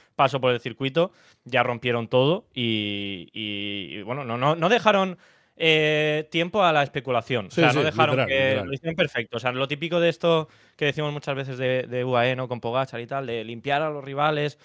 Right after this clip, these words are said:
Speaker 1: para que no te puedan atacar, ¿no? O sea, los desarmas antes de que te ataquen, pues eso es lo que hicieron. O sea, y creo que fue una pena gastar la, la bala de Pelayo, ¿no? Porque yo creo que Pelayo, él,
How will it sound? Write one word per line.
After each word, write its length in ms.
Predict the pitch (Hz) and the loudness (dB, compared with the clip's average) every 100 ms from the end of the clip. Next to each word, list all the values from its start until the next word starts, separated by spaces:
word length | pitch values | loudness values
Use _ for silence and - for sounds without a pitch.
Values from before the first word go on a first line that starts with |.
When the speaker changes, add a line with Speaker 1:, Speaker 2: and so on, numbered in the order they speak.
| _ _ | _ _
Speaker 1:
para 220 | 143 131 | 2 2
que 220 | 120 127 127 | 4 0 0
no 340 | 127 127 131 - | -6 -8 -8 -2
te 120 | 143 | -2
puedan 360 | - 143 139 131 | 4 6 6 4
atacar, 400 | 127 127 160 131 | 2 4 4 4
¿no? 140 | 156 | 0
O 40 | |
sea, 200 | 139 127 | 0 2
los 160 | 120 123 | 2 0
desarmas 440 | 127 143 156 160 156 | 0 2 2 2 -2
antes 220 | 151 139 | -2 -4
de 80 | 139 | -4
que 60 | 143 | -2
te 60 | |
ataquen, 400 | 143 151 151 208 - - _ | -2 -2 -2 -6 -10 -20 _
pues 140 | 135 127 | -2 0
eso 60 | |
es 40 | 135 | -2
lo 80 | |
que 80 | 113 | -2
hicieron. 380 | 110 127 113 98 _ | -2 0 0 -4 _
O 20 | |
sea, 460 | 123 113 107 104 104 | 2 4 4 2 0
y 80 | 104 | -2
creo 160 | 113 | -4
que 240 | 113 117 117 _ _ _ _ _ _ _ - _ _ _ _ 135 147 120 | 0 0 0 _ _ _ _ _ _ _ -20 _ _ _ _ _ -20 -16
fue 180 | - 143 | -6 2
una 160 | 147 | 4
pena 200 | 151 143 | 4 4
gastar 360 | 120 - 123 123 | 2 2 4 6
la, 240 | 127 127 | 6 4
la 120 | 131 120 | 4 4
bala 220 | 127 123 | 6 4
de 80 | 123 | 4
Pelayo, 380 | 123 127 131 | 4 4 4
¿no? 140 | 120 127 | 0 -2
Porque 440 | 117 107 104 101 107 | -2 0 0 0 -2
yo 140 | 110 | 0
creo 140 | 117 | 2
que 80 | 123 | 2
Pelayo, 520 | 117 117 127 123 104 _ - - | 2 2 4 2 -2 _ -20 -2
él, 300 | 131 123 98 | 2 2 0